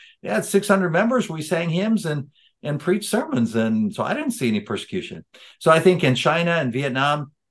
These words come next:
all over Asia, we're seeing those same things at work. But the impact is, you know, uh, part of the impact is in, in compromising their faith. Part of it is, is an active betrayal of other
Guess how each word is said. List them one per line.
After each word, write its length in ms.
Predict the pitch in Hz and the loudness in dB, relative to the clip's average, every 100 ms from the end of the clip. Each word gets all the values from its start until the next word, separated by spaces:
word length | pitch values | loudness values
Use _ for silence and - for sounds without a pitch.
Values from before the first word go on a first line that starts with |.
| - - - _ - - | -18 -18 -20 _ -16 -2
all 220 | 139 151 | 2 2
over 200 | 131 123 | 2 0
Asia, 360 | 131 147 131 | -2 -6 -6
we're 100 | 110 113 | -6 -6
seeing 300 | - 135 117 | -4 -2 -2
those 260 | 110 101 | -2 -6
same 460 | - 131 131 127 123 _ _ _ | -6 -4 -2 -4 -8 _ _ _
things 260 | 143 139 127 | -4 -2 -2
at 140 | 98 | -2
work. 420 | 113 160 104 - _ _ _ _ _ _ _ - | 0 0 0 -2 _ _ _ _ _ _ _ -8
But 240 | 117 147 | 2 2
the 140 | 147 170 | 4 4
impact 420 | 202 180 170 147 | 6 4 2 0
is, 360 | 123 113 - _ | -2 -2 -10 _
you 340 | 120 113 131 | -10 -10 -4
know, 160 | 120 113 | -4 -2
uh, 140 | 139 135 - | -4 -6 -6
part 260 | - 190 | 2 4
of 100 | 202 | 4
the 120 | 175 | 0
impact 340 | 160 139 147 143 | -2 -2 -2 -2
is 160 | 120 | -4
in, 280 | 123 120 117 117 | -2 -2 -2 -4
in 300 | 123 113 117 | -4 -2 -4
compromising 760 | 143 160 151 143 147 143 139 | -6 -4 -2 0 0 -2 -2
their 120 | 120 | -2
faith. 340 | 113 131 139 - | -2 -4 -6 -4
Part 220 | - 190 | 0 2
of 80 | 180 | 4
it 80 | 127 | 2
is, 140 | 113 | -2
is 160 | 113 123 | -4 -4
an 220 | 110 - | -4 -4
active 680 | 151 196 220 _ 208 214 170 - | -4 -4 -4 _ -4 -4 -6 -8
betrayal 840 | 123 120 - - 160 185 196 190 180 | -6 -6 -8 -12 -4 0 2 2 2
of 360 | 117 98 - _ | -2 -4 -6 _
other 540 | 147 175 180 175 170 | -6 0 2 2 -2